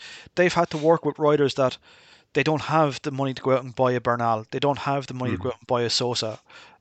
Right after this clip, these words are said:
Speaker 1: Um, but because of that, they are getting, uh, riders that are gonna, you know, uh, the American Paulus, who didn't sign for E F.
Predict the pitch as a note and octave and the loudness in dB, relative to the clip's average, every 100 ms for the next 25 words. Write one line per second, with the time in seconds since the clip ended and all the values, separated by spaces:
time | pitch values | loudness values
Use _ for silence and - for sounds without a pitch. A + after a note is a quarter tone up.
0 | - B2+ A#2 A2+ A2+ A2+ A2+ _ _ - | -4 0 0 -2 -6 -10 -16 _ _ -20
1 | - D#3+ D3 - C#3+ E3+ F3 C#3+ C3 B2+ | -6 -4 -4 -6 -6 -2 -4 0 0 -2
2 | - C3+ D3 D3+ C#3 C3+ B2+ B2+ A#2+ _ | -4 0 2 2 2 -2 -2 -10 -16 _
3 | _ - - _ - C3 B2 A#2+ C3+ C3 | _ -20 -20 _ -10 -4 -4 -2 -2 -2
4 | A#2+ A#2+ C3 A#2+ A#2+ _ - _ C#3+ C3 | -2 -4 -4 -6 -10 _ -20 _ -8 -4
5 | A#2 A2+ G#2+ A2+ A2+ A2+ A2 A2+ A#2+ A#2 | -4 -4 -6 -4 -4 -4 -6 -8 -10 -8
6 | A2+ B2+ B2+ A#2+ A#2 G#2 - C3 B2+ - | -8 0 0 0 -4 -6 0 0 0 -2
7 | - C#3+ C#3+ C#3 B2 C#3 C3 A#2+ C3 B2+ | -6 -6 -8 -8 -6 -4 -4 -4 -6 0
8 | C3 C3 - | 2 2 0